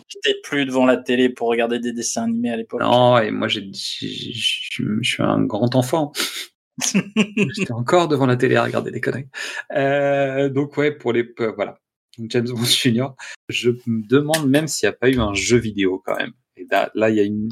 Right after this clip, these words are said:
Speaker 2: il y a une génération potentiellement de poditeurs <laughs> qui nous écoutent en disant, « Mais oui, il y a eu un jeu, et cetera, il était sur nest. » Ah bah voilà, le joueur du grenier a fait une démo. <laughs> Ah, grenier, c'est pour toi. Euh, donc allez voir l'in-, le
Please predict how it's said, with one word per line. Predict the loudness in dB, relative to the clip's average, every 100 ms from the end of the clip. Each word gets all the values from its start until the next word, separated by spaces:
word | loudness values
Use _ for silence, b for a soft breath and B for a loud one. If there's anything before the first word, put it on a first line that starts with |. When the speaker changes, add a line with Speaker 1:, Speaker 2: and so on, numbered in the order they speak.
| 0
Speaker 2:
il |
y |
a | 2
une | 2
génération | 2 4 4 2 0 0 0 -2 -2
potentiellement | -2 0 -2 0 0 0
de | 0
poditeurs | -2 -4 -4 -4 -4
<laughs> |
qui | -4 -4
nous | -4 -2 0 2
écoutent | 2 2 2 -2 B _ _ -6
en | -2
disant, « | 0 0
Mais | 0
oui, | 0 0
il | 2
y |
a | 0
eu | 2
un | 2
jeu, | 2 2 2 2
et |
cetera, | 0 -4 0 0 2 0
il | -2
était | -4 -4
sur | -2 -2
nest. » | -2 -4 -4 -8 -12 _ _ _ _ _ _ _
Ah | -2
bah | 2
voilà, | 4 4 2 0 _
le | -2 2
joueur | 2 2
du | 0 2
grenier | 2 2 2
a | 0
fait | 0
une | -4 0
démo. | 0 0
<laughs> | -4 -8 -12 -20 _ _ _ _ _ _
Ah, | -8
grenier, | 0 4 4 4 -2
c'est |
pour | 0 2
toi. | 2 -2 _ B B B B
Euh, | -2 0 2 2 2
donc | 0
allez | 0 0
voir | 0 0
l'in-, | -2 -4 -10
le | -6 -2 -2 -4